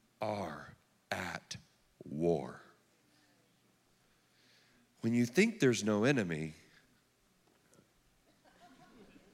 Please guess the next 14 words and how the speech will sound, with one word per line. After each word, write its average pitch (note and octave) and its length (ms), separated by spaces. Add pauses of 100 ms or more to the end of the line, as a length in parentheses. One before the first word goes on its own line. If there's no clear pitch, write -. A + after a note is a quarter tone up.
(1500)
when G#2 180
you D3 120
feel D#3 800 (240)
like G#2 460 (400)
there's G#2+ 180
something C#3 480
going G#2 320
down, G2 400 (260)
like D#2 180 (120)
right F#2+ 300
now, F#2+ 340 (1400)
your F2+ 120
posture A2+ 640
changes. - 720